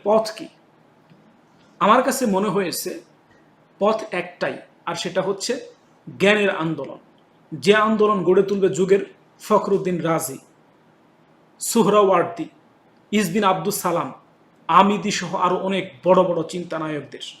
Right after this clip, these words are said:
যারা পাশ্চাত্য সভ্যতার পুঁতিগন্ধময় দূষিত চিন্তা থেকে মানুষকে দূষণমুক্ত চিন্তার উপহার দিতে সক্ষম হবে। আর এই চিন্তার উপর ভিত্তি করে তৈরি হবে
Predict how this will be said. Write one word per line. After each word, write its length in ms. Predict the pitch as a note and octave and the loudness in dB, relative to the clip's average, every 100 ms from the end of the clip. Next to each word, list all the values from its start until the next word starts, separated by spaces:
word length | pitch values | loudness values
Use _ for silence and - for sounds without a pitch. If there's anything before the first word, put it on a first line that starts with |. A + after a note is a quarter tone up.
| _ _ _ _ | _ _ _ _
যারা 180 | E3 F#3 | 0 0
পাশ্চাত্য 560 | F#3 G#3+ - G#3 G#3 G#3 | 2 -2 0 -4 -4 -2
সভ্যতার 720 | F#3+ F#3+ F#3+ G3+ F#3 - - _ _ _ | 0 0 0 -2 -2 -6 -14 _ _ _
পুঁতিগন্ধময় 880 | A#3 A#3+ G3 F#3+ G3 E3+ G#3+ G#3 G#3+ | -8 -4 -2 0 0 0 -2 -2 -4
দূষিত 440 | C4 F3 G3 A#3 | -8 -4 -4 -2
চিন্তা 400 | A3 A3 B3 A#3 | -2 -2 -6 -4
থেকে 220 | G#3+ G3 G3+ | -4 -4 -2
মানুষকে 540 | F#3 F#3+ - G3+ G3+ - _ _ - B2+ | -2 -4 -4 -6 -6 -12 _ _ -20 2
দূষণমুক্ত 800 | G3 G#3 A#3+ A#3 G#3+ G#3+ - F#3+ F#3+ - _ _ | 4 4 0 0 -2 -4 -4 -4 -4 -18 _ _
চিন্তার 320 | - B3+ A3 | -4 -2 0
উপহার 380 | G3 G3+ F3+ F3 | 0 2 0 0
দিতে 200 | D#3+ F3+ | -2 -6
সক্ষম 400 | - D#3 - F3 | -6 -8 -10 -10
হবে। 220 | D3 - - _ _ _ _ _ _ - | -12 -16 -20 _ _ _ _ _ _ 0
আর 200 | F3+ F#3+ | 2 2
এই 100 | G3 | -2
চিন্তার 360 | F#3+ A3+ A3 | -2 -4 -2
উপর 220 | G3 G3 F#3 | -2 -2 -4
ভিত্তি 360 | - F3 G3+ | -6 -10 -8
করে 200 | G3+ F#3+ | 0 0
তৈরি 300 | F#3+ G3+ F#3+ | 2 0 0
হবে 340 | E3+ E3 B3+ | -2 -2 -2